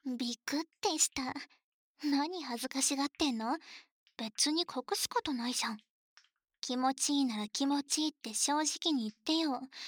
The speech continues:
さっきの私みたいにさ。それとも、まだ刺激が足りない？もしかして、ここも一緒に舐めてあげたら、もっと感じてくれるかな？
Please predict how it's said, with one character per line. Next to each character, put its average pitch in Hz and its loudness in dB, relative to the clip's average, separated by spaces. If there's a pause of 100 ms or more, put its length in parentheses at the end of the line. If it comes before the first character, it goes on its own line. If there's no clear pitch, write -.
(480)
さ - 0
っ - -4
き 339 2
の 247 2
私 247 2
み 320 4
た 302 4
い 240 2
に 220 -2
さ。 269 0 (1040)
そ - 2
れ 262 0
と 294 2
も、 254 0 (640)
ま 262 2
だ 277 2
刺 - 4
激 247 0
が 269 2
足 254 0
り 233 0
な 247 2
い？ 330 0 (1080)
も 262 2
し - 0
か 233 -4
し - 0
て、 - -2 (800)
こ 233 -2
こ 294 4
も 311 6
一 302 4
緒 - 4
に 311 4
舐 339 2
め 359 2
て 285 -2
あ 254 2
げ 277 0
た 311 0
ら、 285 2 (600)
も 359 0
っ 403 -4 (260)
と 392 -2 (180)
感 254 0
じ - 0
て 269 -4
く 269 -4
れ 269 0
る 294 0
か 247 -4
な？ 240 -2